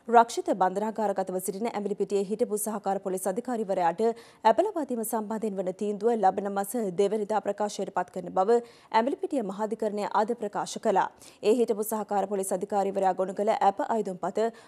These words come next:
අද ඇඹිලිපිටිය මහාධිකරණ විනිසුරු කුමාරි අබේරත්න මහත්මිය හමුවේ අද කැඳ වූ අවස්ථාවේදී.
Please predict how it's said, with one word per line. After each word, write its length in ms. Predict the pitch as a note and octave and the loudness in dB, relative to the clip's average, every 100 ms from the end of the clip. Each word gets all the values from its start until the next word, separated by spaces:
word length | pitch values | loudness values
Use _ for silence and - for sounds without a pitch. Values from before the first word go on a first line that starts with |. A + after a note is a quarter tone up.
| - | 4
අද 260 | F#3 G#3 G#3+ - | 4 6 2 2
ඇඹිලිපිටිය 540 | - A3+ C4 C#4+ C4 G3+ | 0 -2 -2 -4 -2 -2
මහාධිකරණ 560 | F#3+ G3+ G#3 G#3 F#3+ | -2 -4 -2 -4 -4
විනිසුරු 340 | F3 G3 G#3+ B3 | -2 -4 -4 -4
කුමාරි 380 | A3+ G#3+ G3+ | -2 -2 0
අබේරත්න 480 | G#3 G3+ B3 A3 G#3 | 0 2 0 -2 -6
මහත්මිය 340 | G3 G#3 F3+ G3 | -6 -6 -8 -8
හමුවේ 300 | F#3+ G3+ A3+ | -4 -2 -2
අද 180 | G3 G3 | -2 -4
කැඳ 220 | G#3+ A3 | -6 -4
වූ 160 | A3+ A#3+ | -4 -4
අවස්ථාවේදී. 800 | G#3+ E3+ - G#3+ F#3+ F3+ F3 | -4 -4 -4 -2 -2 -4 -6